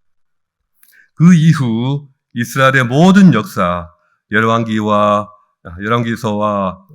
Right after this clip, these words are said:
또 역대서, 이것들이 모두 신명기서를 신앙적인 바탕으로 하여 쓰여졌고 이스라엘과 유-, 유대의 모든 선지자들이, 예,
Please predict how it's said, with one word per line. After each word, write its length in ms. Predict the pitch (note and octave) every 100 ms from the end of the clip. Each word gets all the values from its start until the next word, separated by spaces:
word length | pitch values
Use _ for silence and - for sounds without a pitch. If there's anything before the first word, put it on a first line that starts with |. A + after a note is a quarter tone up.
| _ _ -
또 180 | G2+ F#2+
역대서, 840 | G#2+ - C3 A#2+ F#2 F2+ G#2+ - _ _ _ _ _ _ _ _ _ _ -
이것들이 340 | C3 C3+ C#3+
모두 520 | A2+ C#3 C#3+ C3+ D3
신명기서를 1040 | D3 G#3 G3+ G3 F3 E3+ D3+ D#3 D3 B2 G2
신앙적인 580 | - D#3 D3 C#3 C#3 C3
바탕으로 460 | G#2+ C3 C3 B2
하여 260 | A#2 G#2 G#2
쓰여졌고 920 | D#3+ D3 G2 F#2 G2 F2+ F#2+ A2 _ _ _ _ _ _ _
이스라엘과 640 | B2+ B2+ D#3 D3+ D3 D3 C#3+
유-, 100 | - _ B2+
유대의 380 | C3+ D3 C#3+
모든 420 | A#2 C#3+ E3+ F#3 F3+
선지자들이, 1000 | - A3 A3 F#3+ C3+ A2 G2 G#2 A#2 G2+ _ _ _ _ _ _
예, 40 | G#2